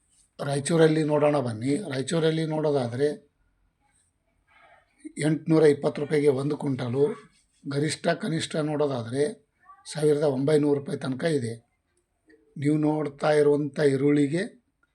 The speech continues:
ನೀವು ನೋಡ್ತಾ ಇರುವಂಥ ಈರುಳ್ಳಿಗೆ ಸಾವಿರದ ಒಂಬೈನೂರು ರೂಪಾಯಿ. ಆಪ್ ಜೋ ದಿಖ್ತಾ ಹೈ ವಹಿ ಕಾಂದಾಕು ನೌ ಸೌ ರೂಪಾಯಿ ಮೇ ಏಕ್ ಕ್ವಿಂಟಲ್ ಹೈ. ಮತ್ತು ಇನ್ನೊಂದು ಕ್ವಾಲಿಟಿ ನೋಡೋದಾದ್ರೆ, ಈ,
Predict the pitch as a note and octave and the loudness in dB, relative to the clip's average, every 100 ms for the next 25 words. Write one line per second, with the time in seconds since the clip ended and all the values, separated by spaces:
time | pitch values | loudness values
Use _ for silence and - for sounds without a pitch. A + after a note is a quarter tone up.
0 | _ _ - D3+ D3+ D3+ C#3 D3 C#3+ C#3+ | _ _ -10 -6 -2 -4 -2 -2 0 -2
1 | C#3 C3 C3+ C#3+ C#3 E3+ - C#3 C3+ C#3 | -4 -2 2 2 0 -4 -6 -6 -2 -4
2 | C3 D3 C3+ C3 A#2 A#2 A#2+ _ _ _ | -2 0 0 -4 -10 -14 -14 _ _ _
3 | _ _ C#3+ D3 - B2 D3 D3 C3+ C#3+ | _ _ -10 -10 -8 0 2 2 -2 -2
4 | - D#3 D3+ E3 C#3+ D3 D3 C#3+ C#3+ D3 | 0 2 2 2 4 4 2 -4 -2 -2
5 | C#3+ D#3+ A3 - _ _ _ _ D3 D#3 | -2 -6 -8 -12 _ _ _ _ -2 -2
6 | D3+ D3+ C#3+ D3 C#3+ E3+ D3+ C#3+ - C#3 | 0 -2 2 2 2 2 2 2 0 -4
7 | D3 B2 G#2 - _ _ _ _ _ _ | -4 -4 -8 -16 _ _ _ _ _ _
8 | _ _ _ _ _ _ - C3+ D3+ C#3+ | _ _ _ _ _ _ -16 -4 -2 0
9 | E3 E3 D3 D#3 D3+ D3 D3+ C#3+ D3 C3+ | 0 0 0 -2 -2 -2 0 2 0 0
10 | A2+ A#2+ C#3+ D#3+ - _ _ _ _ _ | -4 -2 -2 -2 -10 _ _ _ _ _
11 | B3 D3+ | -8 -6